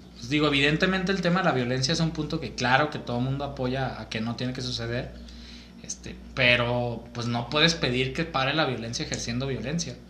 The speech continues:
¿no? Y hoy en día también la, la, la, el, el, el, el género femenino de algún otro modo también se ha enseñado o se ha acostumbrado a ejercer violencia en ciertos puntos. O sea, pedirle a un hombre que no dé su opinión o que no hable de ciertas cosas es ejercer violencia,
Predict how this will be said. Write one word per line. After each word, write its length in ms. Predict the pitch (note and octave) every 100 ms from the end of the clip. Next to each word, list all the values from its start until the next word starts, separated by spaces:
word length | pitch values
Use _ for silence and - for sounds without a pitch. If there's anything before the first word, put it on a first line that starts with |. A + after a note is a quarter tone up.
| - - - - - -
¿no? 260 | A2 G#2+ D3+
Y 160 | C#3 C#3
hoy 180 | C3+ D#3+
en 140 | F3+
día 320 | D#3 E3 F#3+
también 280 | C#3+ A#2+ B2
la, 220 | D3+ D#3+
la, 200 | A#2+ A#2
la, 120 | A2+ A2
el, 180 | A2
el, 160 | A2 A2+
el, 840 | A2+ A2 G#2+ A2 A2 G#2+ G#2+ G#2 - - -
el 120 | G#2+
género 320 | B2+ B2+ D#3+
femenino 640 | D#3+ B2+ A#2 B2 D3 F3 - - - - -
de 140 | B2+
algún 320 | B2+ B2 B2+ D3+
otro 200 | D#3 E3
modo 300 | D3+ D3 E3
también 460 | C3+ B2 B2 C#3 -
se 160 | - B2+
ha 60 |
enseñado 680 | B2+ C3 D#3+ D3+ C#3 D#3 E3+
o 100 | C3+
se 100 | A2+
ha 40 | A#2
acostumbrado 560 | - - - B2+ A#2
a 20 | C3+
ejercer 340 | C3 - A#2
violencia 340 | C3 B2+ B2+
en 80 | C3+
ciertos 360 | C3+ C3 B2+ -
puntos. 380 | D3 E3+ D#3 -
O 320 | - - -
sea, 200 | D3 -
pedirle 360 | D3+ C#3+ D#3+
a 20 | F#3
un 120 | F#3
hombre 280 | F3+ F#3 F3+
que 100 | C#3
no 160 | C3+
dé 80 | D3+
su 120 | -
opinión 520 | C3+ C#3+ C#3 C#3+ C#3+
o 100 | C3+
que 120 | - A#2+
no 180 | C3 C3+
hable 200 | C#3+ D#3
de 80 |
ciertas 340 | - C3 C3+ -
cosas 320 | C#3 C3+ C#3
es 60 | D#3
ejercer 320 | D3 - A#2+
violencia, 460 | C#3 D3 G3 F#3